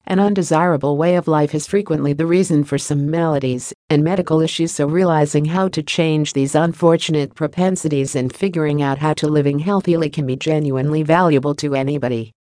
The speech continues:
Fundamentally, trouble swallowing the correct solution for your heartburn is about knowing your side effects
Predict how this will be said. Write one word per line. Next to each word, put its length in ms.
Fundamentally, 840
trouble 320
swallowing 540
the 80
correct 480
solution 560
for 120
your 160
heartburn 600
is 160
about 300
knowing 280
your 120
side 340
effects 460